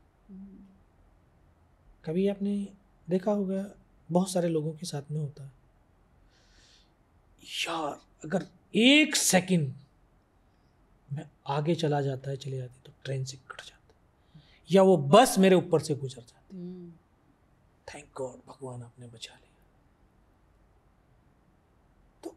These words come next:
Speaker 2: ये जो चीज़ हो रही है, ये अकारण नहीं हो रही है। वो जो पैसे क्यों आए थे, कैसे आए थे?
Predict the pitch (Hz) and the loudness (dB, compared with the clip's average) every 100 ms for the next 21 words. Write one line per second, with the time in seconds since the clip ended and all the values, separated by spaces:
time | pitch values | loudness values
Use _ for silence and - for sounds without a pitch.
0 | _ _ - 160 185 262 269 302 - 190 | _ _ -4 -2 0 2 2 2 2 2
1 | 196 226 233 185 196 220 196 185 214 - | 2 2 2 4 4 4 2 0 -4 -14
2 | _ - - - - 156 175 180 190 175 | _ -12 -10 -12 -14 -8 -2 0 0 2
3 | 156 185 139 123 120 110 - _ _ _ | 2 2 0 -4 -8 -10 -16 _ _ _
4 | _ _ _ - 160 208 226 185 190 - | _ _ _ -2 2 2 2 4 4 4
5 | 233 240 247 _ _ _ _ _ _ _ | 2 2 -4 _ _ _ _ _ _ _
6 | _ _ _ _ - 240 254 240 233 226 | _ _ _ _ -2 4 6 6 6 2
7 | - 233 233 _ - 214 214 247 226 226 | -4 -14 -18 _ 6 8 8 8 8 6
8 | 220 - | 2 -8